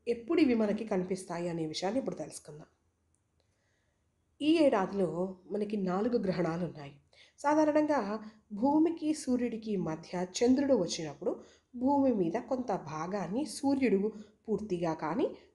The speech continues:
పాక్షికంగా కానీ కనిపించకుండా పోవడాన్ని సూర్యగ్రహణం అని పిలుస్తారు. ఈ ఏడాదిలో మనకి నాలుగు గ్రహణాలు ఏర్పడబోతున్నాయి. ఇందులో రెండు చంద్రగ్రహణాలు, రెండు సూర్యగ్రహణాలు ఉన్నాయి.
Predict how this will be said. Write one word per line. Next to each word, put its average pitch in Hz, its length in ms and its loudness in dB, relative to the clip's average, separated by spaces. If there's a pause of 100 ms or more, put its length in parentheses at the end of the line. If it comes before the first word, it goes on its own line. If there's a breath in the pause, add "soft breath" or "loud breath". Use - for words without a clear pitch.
(140)
పాక్షికంగా 269 680 -2
కానీ 170 340 0 (800 loud breath)
కనిపించకుండా 311 680 4 (460)
పోవడాన్ని 190 460 0
సూర్యగ్రహణం 254 680 4
అని 202 120 0
పిలుస్తారు. 160 480 -6 (400 soft breath)
ఈ 180 180 0
ఏడాదిలో 165 440 2
మనకి 226 600 -2 (220 loud breath)
నాలుగు 233 680 2
గ్రహణాలు 180 480 0
ఏర్పడబోతున్నాయి. 151 920 -6 (300 soft breath)
ఇందులో 202 560 2
రెండు 240 300 4
చంద్రగ్రహణాలు, 175 920 -2 (380 loud breath)
రెండు 240 720 4
సూర్యగ్రహణాలు 190 880 0
ఉన్నాయి. 139 380 -6